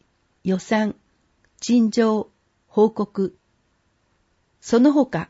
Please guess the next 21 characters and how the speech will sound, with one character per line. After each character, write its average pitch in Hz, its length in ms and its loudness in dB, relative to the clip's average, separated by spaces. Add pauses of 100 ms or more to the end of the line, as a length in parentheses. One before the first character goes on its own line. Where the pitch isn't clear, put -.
(140)
本 285 260 2
定 262 280 4
例 285 200 2
会 208 260 -2
に 165 120 -4
提 233 260 0
出 233 200 -10
さ 208 160 -2
れ 196 100 -4
た 185 160 -6
議 180 280 -4
案。 175 220 -6 (1900)
六、 185 460 -4 (580)
議 185 180 0
員 277 300 4
が 170 180 -6 (160)
市 - 140 -14
政 294 320 2
を 170 60 -4
正 160 300 -6
す。 - 200 -16